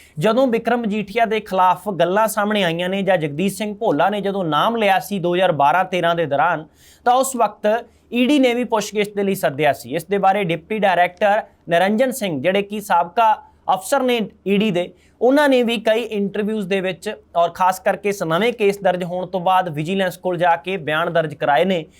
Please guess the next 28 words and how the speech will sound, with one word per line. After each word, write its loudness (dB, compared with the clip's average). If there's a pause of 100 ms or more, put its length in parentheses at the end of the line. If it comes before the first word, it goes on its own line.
(180)
ਕਿ 0
ਉਹਨਾਂ 4
ਨੇ 2
ਉਸ -4
ਵਕਤ -4
ਪੁੱਛਗਿੱਛ -4
ਦੇ -4
ਲਈ -2
ਕਿਵੇਂ -6
ਸੱਦਿਆ 2
ਔਰ 2
ਉਹਨਾਂ 0
ਦੇ -2
ਕੇਸ -6
ਦੇ -4
ਵਿੱਚ -8
ਕਿਵੇਂ -4
ਰੁਕਾਵਟਾਂ 0
ਪਈਆਂ। -6 (340)
ਇਹ -2
ਸਾਰੀਆਂ -2
ਗੱਲਾਂ 0
ਉਹਨਾਂ -4
ਨੇ 0
ਵੀ -4
ਦੱਸ 0
ਦਿੱਤੀਆਂ -8
ਨੇ। -12